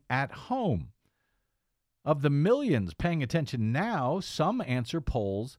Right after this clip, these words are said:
strategically, trying to make a politician that they dislike look bad or to pressure current leaders. Others answer to express their opinion on policies or anything really, knowing that the poll,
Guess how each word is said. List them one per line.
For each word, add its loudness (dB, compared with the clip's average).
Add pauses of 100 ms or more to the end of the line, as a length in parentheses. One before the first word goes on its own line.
strategically, -2 (440)
trying 0
to 0
make 0
a 0
politician -2
that -2
they 2
dislike -4 (160)
look 0
bad -4
or -2
to -6
pressure -4
current -2
leaders. -6 (240)
Others 4
answer -4
to -2
express -6
their 0
opinion 0
on 0
policies -2
or -4
anything -4
really, -4
knowing 2
that -4
the -6
poll, -4